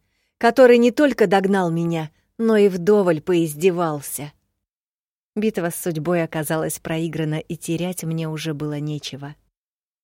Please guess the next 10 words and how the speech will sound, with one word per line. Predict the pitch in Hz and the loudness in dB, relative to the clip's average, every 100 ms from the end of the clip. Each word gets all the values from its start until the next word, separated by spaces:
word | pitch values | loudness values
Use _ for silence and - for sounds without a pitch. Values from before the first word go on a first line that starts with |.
| _ _ | _ _
Повинуясь | 208 196 196 202 196 202 | -2 0 2 2 2 0
мстительному | 190 - 226 208 185 180 180 | 0 0 -2 0 0 0 -2
порыву, | 196 185 208 208 165 156 _ _ _ | 0 0 0 0 -2 -6 _ _ _
я | 160 175 | -4 -2
одним | 180 180 214 | 0 2 0
прыжком | 233 233 - 208 165 | 0 -4 -2 -2 -2
преодолела | 170 160 160 165 175 156 151 | -2 -2 0 -2 -2 -2 -4
разделяющее | 156 151 175 165 151 - 156 156 | -4 -2 0 0 -2 -4 -4 -4
нас | 160 - | -6 -6
расстояние, | 156 - 160 156 190 175 151 139 143 | -8 -6 -6 -6 -6 -6 -6 -8 -10